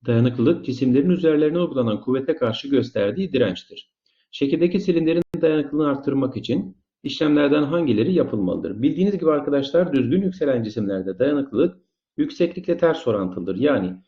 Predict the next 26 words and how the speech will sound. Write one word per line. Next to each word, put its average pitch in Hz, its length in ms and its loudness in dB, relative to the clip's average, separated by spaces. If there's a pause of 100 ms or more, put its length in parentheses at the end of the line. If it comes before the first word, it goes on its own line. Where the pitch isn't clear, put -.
(120)
yüksekliğini 143 520 0
azaltırsak 160 800 0 (180)
dayanıklılığını 143 560 2
arttırmış 127 480 -2
oluruz. 131 340 0
Dolayısıyla 127 480 0
iki - 300 -2
doğru, 123 280 2
üç - 180 -4
yanlıştır. 98 500 -4 (500)
Yarıçapını 196 500 2
arttırmak 185 440 0
ise - 180 -2
yine 123 480 0
doğrudur 120 340 4
arkadaşlar. 95 560 -2 (280)
Çünkü 92 260 -2
yarıçapını 160 440 0
arttırdığınızda 113 920 -2 (140)
daha 170 240 0
büyük 160 200 -4
bir 151 60 2
yüzey 143 280 4
alanı 107 260 0
meydana 95 320 0
gelir. 156 340 -2